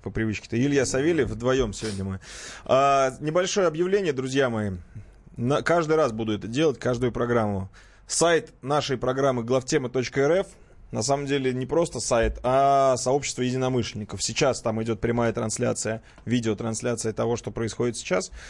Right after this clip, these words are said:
а, в студии. А после того, как выпуск закончится, вы можете его посмотреть в записи на сайте главтема точка эр эф и также вступить в обсуждение, э, тем, которые здесь поднимались, или каких-то, каких-либо других,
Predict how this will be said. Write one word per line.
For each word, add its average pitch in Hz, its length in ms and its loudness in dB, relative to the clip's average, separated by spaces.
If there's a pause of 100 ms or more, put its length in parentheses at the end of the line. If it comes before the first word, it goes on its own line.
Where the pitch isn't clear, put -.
(200)
а, 120 320 4
в - 60 -4
студии. 131 520 0
А 131 100 2
после 147 360 -2
того, 131 260 4
как 127 180 -4
выпуск 135 300 -4
закончится, 131 800 0
вы 107 320 -4
можете 151 320 -2
его 135 120 4
посмотреть 131 460 0
в 110 40 -10
записи 120 460 0
на 110 140 -4
сайте 113 280 -2
главтема 113 440 -2
точка 127 280 -2
эр 147 140 2
эф 190 60 -4 (640)
и 147 80 -2
также 110 480 2
вступить 135 460 -6
в 131 60 -4
обсуждение, 117 680 -2 (360)
э, 110 360 2
тем, 123 220 0
которые 120 360 0
здесь 113 320 -2
поднимались, 107 640 -2
или 117 500 2
каких-то, 117 460 -4
каких-либо 117 540 -4
других, 120 440 0